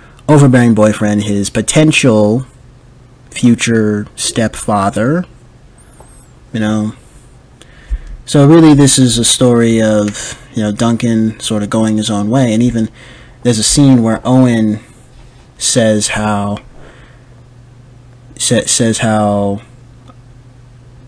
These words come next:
Trent, what Trent told you, you know, Trent telling you that your father doesn't want you, you see, that had nothing to do with you. That's got everything to do with him, and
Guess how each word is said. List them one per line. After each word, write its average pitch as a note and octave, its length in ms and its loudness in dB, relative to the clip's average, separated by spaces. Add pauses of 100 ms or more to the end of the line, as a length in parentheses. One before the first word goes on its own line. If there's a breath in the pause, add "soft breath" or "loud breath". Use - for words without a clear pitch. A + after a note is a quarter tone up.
(100)
Trent, C3+ 420 -2 (160)
what B2 160 -2
Trent D3+ 280 0
told D#3+ 440 0
you, F#2+ 340 -4 (460 loud breath)
you G2+ 80 -6
know, G2 100 -2
Trent - 340 -2
telling A#2+ 300 0
you G2+ 140 0
that G2 200 -6
your G#2 120 -6
father G#2 320 -4
doesn't G2 260 -6
want A#2 240 -4
you, G2+ 100 -4
you F2+ 100 -6
see, G2+ 140 -6
that C3 200 2
had A#2 180 -2
nothing A#2+ 240 -2
to G2 80 -4
do B2 180 2
with A2 200 0
you. A#1+ 160 -6
That's A2+ 280 -4
got - 240 -8 (480 loud breath)
everything B2+ 380 2
to G#2+ 80 0
do A2 160 0
with G2+ 180 -2
him, G2+ 440 0 (580 soft breath)
and F#2+ 480 -6